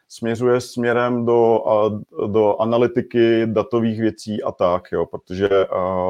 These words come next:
tady nestačí jenom to, to znát technicky. Takže taky jako Robin vlastně jsem někde teďka, no, jako vys-, vystrkuju hlavu trošku z toho, z toho, z těch technologií i někam jinam.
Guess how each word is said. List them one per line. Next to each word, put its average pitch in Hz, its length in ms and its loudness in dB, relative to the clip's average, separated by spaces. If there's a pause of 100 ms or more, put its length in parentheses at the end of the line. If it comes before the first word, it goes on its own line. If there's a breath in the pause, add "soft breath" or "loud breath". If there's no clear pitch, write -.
(140)
tady 98 180 0
nestačí 98 400 -8
jenom 95 220 -2
to, 95 460 -2
to 101 140 -6
znát 98 240 -2
technicky. - 520 -10 (540 loud breath)
Takže 117 380 4 (200)
taky 147 240 4
jako 139 240 6
Robin 131 280 8
vlastně 123 280 0
jsem 127 220 -2
někde 117 220 0 (180)
teďka, - 280 -2
no, 120 160 -4 (320)
jako 110 200 -4
vys-, 120 460 -2
vystrkuju 143 640 2
hlavu 127 360 4
trošku 117 320 -2
z - 80 -12
toho, 110 340 0
z - 60 -16
toho, 104 240 -6
z - 40 -20
těch - 180 -8
technologií 104 560 -4
i 104 40 -4
někam 98 280 -6
jinam. 82 200 -10